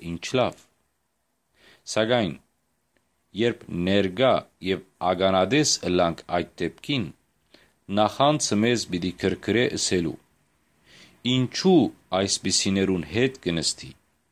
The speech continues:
Մենք որպես հավատացյալներ ավելիով արժանի ենք անոր կողքին նստելու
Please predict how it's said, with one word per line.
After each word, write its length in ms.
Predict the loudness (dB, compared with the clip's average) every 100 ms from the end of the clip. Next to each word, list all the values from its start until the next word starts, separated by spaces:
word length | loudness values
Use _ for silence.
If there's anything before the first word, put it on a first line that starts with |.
| _ _ _ _ _ _ _
Մենք 340 | -2 -2 -4 0
որպես 540 | 2 2 2 2 0
հավատացյալներ 1160 | 2 4 4 2 0 0 0 0 0 0 -2 -10 _ _ _ _ 2
ավելիով 800 | 4 4 4 6 6 6 2 -4
արժանի 600 | 0 0 0 0 0 0 -2
ենք 320 | -2 -6 -10 _
անոր 380 | -2 0 2 0
կողքին 560 | 0 0 -2 -6 -8 -6
նստելու 560 | -6 -8 -6 -4 -2